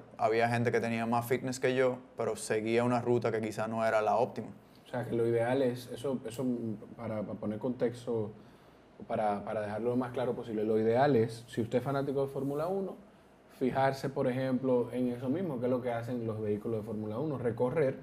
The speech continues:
Speaker 2: la menor parte del terreno posible. Eso está ahí, eso no, eso es, eso no es trampa.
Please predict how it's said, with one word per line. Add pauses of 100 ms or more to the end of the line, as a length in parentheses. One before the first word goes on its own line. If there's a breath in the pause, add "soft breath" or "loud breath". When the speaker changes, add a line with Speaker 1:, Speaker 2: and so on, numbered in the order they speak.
(440 loud breath)
Speaker 2:
la
menor
parte
del
terreno
posible. (140)
Eso
está
ahí,
eso
no,
eso
es,
eso
no
es
trampa.